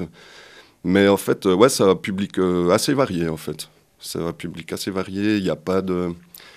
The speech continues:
il y a pas vraiment de, hum, comment dire, il y a pas de, il y a pas beaucoup de gens qui se déplacent de très loin.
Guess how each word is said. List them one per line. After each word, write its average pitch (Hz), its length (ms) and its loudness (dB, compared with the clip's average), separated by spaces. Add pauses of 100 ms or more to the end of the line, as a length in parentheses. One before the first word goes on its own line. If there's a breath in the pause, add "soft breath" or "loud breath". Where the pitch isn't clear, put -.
(760 loud breath)
il 90 60 -2
y - 20 6
a 85 60 2
pas 107 280 0
vraiment 107 520 2
de, 101 120 -2
hum, 98 760 -2
comment 98 240 0
dire, 95 320 -4
il 95 80 -4
y - 20 0
a 87 60 -2
pas 87 160 0
de, 95 180 -2
il 90 140 -2
y 92 60 2
a 85 40 2
pas 95 160 2
beaucoup 107 240 2
de 104 60 0
gens 101 120 4
qui 101 140 -2
se 87 60 -2
déplacent 90 320 0
de 87 100 0
très 90 180 0
loin. 95 300 4